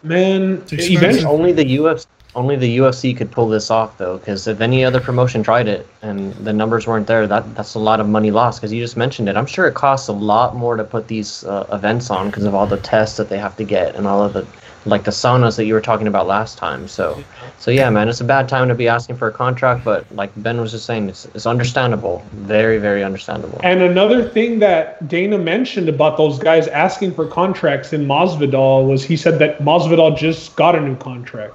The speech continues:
Speaker 2: A seven-fight
Speaker 3: Yeah.
Speaker 2: contract? Is that
Speaker 3: That's
Speaker 2: right?
Speaker 1: That, that's pretty wild, too. I
Speaker 2: What?
Speaker 1: mean,
Speaker 3: They, he was all, Masvidal also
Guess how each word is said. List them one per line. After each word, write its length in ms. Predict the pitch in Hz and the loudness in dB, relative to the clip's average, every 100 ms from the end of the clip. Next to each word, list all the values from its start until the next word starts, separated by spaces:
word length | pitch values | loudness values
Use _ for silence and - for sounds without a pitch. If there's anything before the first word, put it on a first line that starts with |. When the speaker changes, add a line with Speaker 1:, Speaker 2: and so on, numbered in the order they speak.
| - | -8
Speaker 2:
A 60 | 139 | -6
seven-fight 720 | - - 170 190 175 107 101 | -4 -2 0 2 2 4 4
Speaker 3:
Yeah. 140 | 139 | 4
Speaker 2:
contract? 380 | 240 233 240 180 | 2 0 -2 0
Is 80 | 160 | 0
that 140 | 185 | 2
Speaker 3:
That's 120 | 208 240 | 2 0
Speaker 2:
right? 240 | 240 - - 185 | -4 -10 -8 -2
Speaker 1:
That, 200 | 196 - 143 | -2 0 2
that's 260 | 156 254 | 2 2
pretty 360 | - - 277 185 | 0 2 2 2
wild, 600 | 139 147 196 175 143 135 | 0 0 2 2 -2 -8
too. 420 | - 196 190 143 143 | -4 -2 0 0 2
I 60 | |
Speaker 2:
What? 80 | 160 | 4
Speaker 1:
mean, 140 | 185 170 139 - - _ _ _ - | 4 0 -4 -14 -20 _ _ _ 2
Speaker 3:
They, 160 | 160 | 2
he 180 | - 190 | 4 2
was 160 | 208 185 | 4 4
all, 180 | 180 | 2
Masvidal 460 | 151 135 196 180 151 | 2 2 2 2 4
also 520 | 123 127 123 123 113 | 4 2 0 0 0